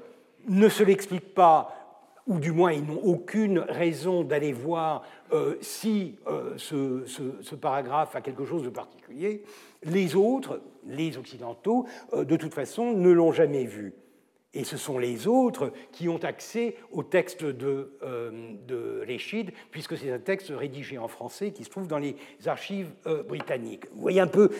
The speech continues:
euh, ça explique un peu comment, euh, quelque chose peut complètement, euh, disparaître. Euh, si ce n'était pour moi, bien sûr. Euh, <laughs> bon, euh,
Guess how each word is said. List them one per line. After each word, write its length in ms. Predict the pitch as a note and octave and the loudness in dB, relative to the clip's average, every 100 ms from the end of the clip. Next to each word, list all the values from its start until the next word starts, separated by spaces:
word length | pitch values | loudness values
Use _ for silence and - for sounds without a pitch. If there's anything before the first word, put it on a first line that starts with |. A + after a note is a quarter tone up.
| - - | -6 -2
euh, 220 | B2+ - | 0 0
ça 140 | E3+ | -2
explique 480 | D#3+ - A3+ B3+ F#3 - - | -2 0 4 4 2 -6 -6
un 140 | F3 | -6
peu 160 | E3+ G#3 | -4 4
comment, 480 | F#3 E3+ G3+ A3 - - - | 6 8 6 4 -4 -10 0
euh, 120 | E3 | 2
quelque 260 | E3+ D#3 E3 | 2 0 2
chose 240 | A3+ A3 | 2 0
peut 120 | F#3 | 0
complètement, 580 | F3+ F3 E3 G3+ G#3 G#3 - | -2 -2 -2 0 0 -2 -6
euh, 180 | E3 D3 | -6 -6
disparaître. 680 | D#3 - D#3+ G#2 F2+ C2+ - _ _ _ _ _ _ _ _ _ - | -12 -10 -10 -10 -14 -18 -20 _ _ _ _ _ _ _ _ _ -8
Euh, 100 | - - - - _ _ _ _ | -8 -10 -20 -20 _ _ _ _
si 140 | - G#2 | -20 -20
ce 100 | E2 | -18
n'était 220 | D#2 D3 | -14 -14
pour 160 | F2 | -16
moi, 220 | - - _ | -20 -20 _
bien 100 | _ | _
sûr. 140 | _ _ - - - - - G3 - - G#3+ | _ _ -20 -18 -14 2 4 6 4 0 -2
Euh, 60 | |
<laughs> 60 | C3 | -2
bon, 120 | - - G#3 - | -4 -4 -8 -2
euh, 280 | G#3 F3+ | 2 4